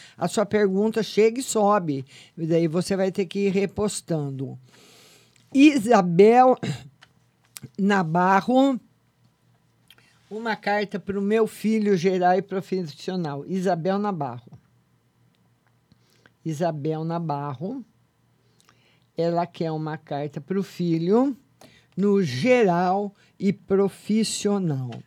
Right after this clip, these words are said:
No geral, tranquilo, profissional também. Mas esse jogo aqui, viu, Isabel, ele mostra bastante felicidade no campo afetivo pro seu filho. Ele entrando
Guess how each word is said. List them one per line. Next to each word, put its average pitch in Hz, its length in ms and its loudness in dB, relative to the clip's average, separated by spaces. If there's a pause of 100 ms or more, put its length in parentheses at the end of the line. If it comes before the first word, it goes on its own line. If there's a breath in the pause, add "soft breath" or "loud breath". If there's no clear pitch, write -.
(1000 soft breath)
No 185 180 -4
geral, 151 960 -6 (100)
tranquilo, 170 920 -4
profissional 147 880 -12
também. 175 600 -8 (600 soft breath)
Mas 226 260 0
esse 262 260 -2
jogo 190 360 2
aqui, 233 340 -4
viu, 226 220 0
Isabel, 156 600 -2
ele 196 220 0
mostra 170 840 -2 (560 loud breath)
bastante 208 760 0
felicidade 170 840 0
no 165 140 -2
campo 175 480 -2
afetivo 156 720 -2
pro 156 120 -20
seu 160 160 -4
filho. - 440 -14 (640)
Ele 170 180 2
entrando 180 880 0